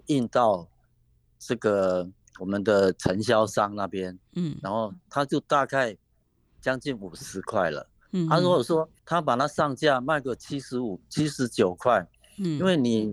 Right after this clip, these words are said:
Speaker 1: 卖场的管销费用也是很高，算是很合理的价钱。
Speaker 2: 嗯，嗯，
Speaker 1: 哎呀，
Speaker 2: 嗯，嗯。
Speaker 1: 如果说你去看中国大陆，它大概就是一颗
Speaker 2: 嗯。
Speaker 1: 合台币就是一百五十块起跳。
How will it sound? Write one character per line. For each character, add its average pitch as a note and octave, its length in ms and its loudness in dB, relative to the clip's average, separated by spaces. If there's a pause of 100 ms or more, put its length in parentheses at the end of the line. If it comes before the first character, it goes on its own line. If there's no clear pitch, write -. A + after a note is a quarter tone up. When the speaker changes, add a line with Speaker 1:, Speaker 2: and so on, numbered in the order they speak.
(140)
Speaker 1:
卖 D3+ 160 2
场 G2 300 -2
的 G2+ 160 0
管 G2 260 0
销 C3 320 2
费 C3+ 220 0
用 C3 180 0
也 F2+ 120 -8
是 B2 180 -8
很 F2 220 -10
高， F#2+ 280 2 (200)
算 E3 260 0
是 E3 160 2
很 G2 240 -2
合 G2 280 0
理 G#2 180 0
的 F2+ 120 -4
价 F2+ 300 0
钱。 D2+ 260 -10 (120)
Speaker 2:
嗯， D3+ 340 -4
嗯， - 20 -6
Speaker 1:
哎 D3 60 -4
呀， D3+ 300 -4
Speaker 2:
嗯， C3 80 -10
嗯。 - 160 -14
Speaker 1:
如 D#3 160 4
果 E3+ 100 4
说 F3 180 4
你 C3 140 -2
去 D#3+ 140 -4
看 C#3+ 400 -2
中 D3+ 180 0
国 A#2 140 2
大 C3+ 180 4
陆， B2 320 0
它 D3 160 -4
大 D3 180 2
概 C#3 200 2
就 B2+ 160 -8
是 B2+ 340 -6 (200)
一 - 80 -4
颗 C3 380 2 (100)
Speaker 2:
嗯。 D#3 60 -4
Speaker 1:
合 C#3 140 6
台 C3 300 0
币 B2 180 0
就 A#2+ 100 -4
是 A#2+ 260 -2
一 A#2 80 -6
百 G2 200 2
五 D#2+ 100 -6
十 - 140 -16
块 F#2 220 -8
起 D2+ 180 -14
跳。 D#2+ 220 -8